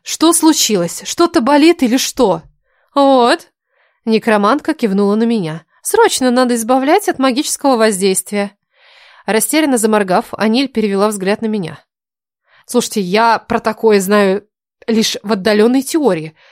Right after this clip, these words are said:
Что вообще у вас происходит тут?" "Кира, ты не против, если я всё расскажу?" спешно спросила Дарла. В ответ я лишь уныло кивнула. Аня слушала Дарлу внимательно,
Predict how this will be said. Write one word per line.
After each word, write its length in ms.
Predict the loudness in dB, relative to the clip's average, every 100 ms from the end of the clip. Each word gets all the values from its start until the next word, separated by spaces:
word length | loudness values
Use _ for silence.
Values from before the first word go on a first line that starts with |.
| _
Что 280 | -16 -6 -4
вообще 380 | -2 -4 -4 -2
у 80 | -2
вас 180 | -2 -4
происходит 560 | -4 -4 -4 -8 -8
тут?" 300 | -18 -20 -20 _ _ _ _ _ _ _ _ _ _ _
"Кира, 300 | 0 2 2
ты 120 | 0
не 120 | 0
против, 460 | 0 0 0 -2 0
если 280 | -2 0 0
я 180 | 0
всё 200 | 0 0
расскажу?" 640 | 0 0 0 0 -2 -6 -10 _ _ _ _
спешно 500 | -12 -2 -2 0 -4
спросила 500 | -4 -6 -6 -4 -2
Дарла. 380 | -2 -4 -6 -16 _ -20 -20 -18 -4
В 80 |
ответ 420 | -4 -2 0 0 -2
я 360 | -4 0 0 2
лишь 260 | 0 0 -2
уныло 300 | -2 -2 -2
кивнула. 480 | -4 -6 -8 -12 -18 _ -20 -20 -4
Аня 280 | 0 2 2
слушала 420 | -2 -4 -4 -2
Дарлу 300 | -2 -2 -2
внимательно, 640 | -4 0 0 -2 -2 -2